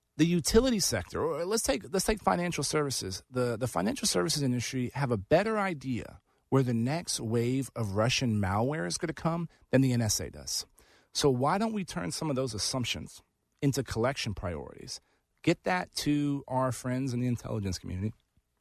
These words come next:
Go collect that information so that we all, federal government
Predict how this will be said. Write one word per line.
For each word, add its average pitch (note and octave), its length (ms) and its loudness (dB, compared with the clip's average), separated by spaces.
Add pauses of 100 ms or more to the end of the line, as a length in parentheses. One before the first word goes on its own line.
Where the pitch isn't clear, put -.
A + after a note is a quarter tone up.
(180)
Go E3+ 200 2
collect F3 340 -4
that E3 120 -2
information D3 640 -2 (320)
so D3 200 2
that C#3+ 240 2
we F#3+ 480 -2 (140)
all, C3+ 480 4 (380)
federal D3 240 4
government C#3+ 420 0